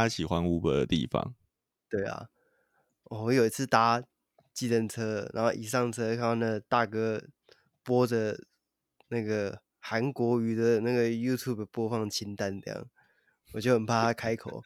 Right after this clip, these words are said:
Speaker 1: <laughs> 计程车真的很难啊，因为计程车司机普遍上都还是习惯会跟客人聊天。U-，Uber 倒是真的很习-，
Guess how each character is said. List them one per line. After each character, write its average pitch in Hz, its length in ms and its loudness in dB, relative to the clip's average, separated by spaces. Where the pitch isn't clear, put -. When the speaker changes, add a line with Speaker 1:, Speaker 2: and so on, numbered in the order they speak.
Speaker 1:
<laughs> - 880 -6
计 214 180 -2
程 127 140 2
车 117 160 2
真 117 160 -2
的 110 100 0
很 80 240 -4
难 62 240 -6
啊， 76 140 -8
因 92 80 -6
为 117 80 -6
计 123 160 -2
程 101 100 -2
车 101 160 0
司 98 220 -4
机 92 300 -4
普 87 240 -6
遍 101 240 0
上 95 180 -2
都 95 140 0
还 90 120 0
是 82 140 -4
习 - 240 -8
惯 78 240 -4
会 76 100 -2
跟 76 160 -4
客 80 200 -6
人 62 120 -6
聊 53 200 -6
天。 76 180 -4
U-，Uber 123 580 2
倒 92 200 2
是 92 160 -6
真 90 200 -2
的 87 140 0
很 76 300 -8
习-， - 380 -8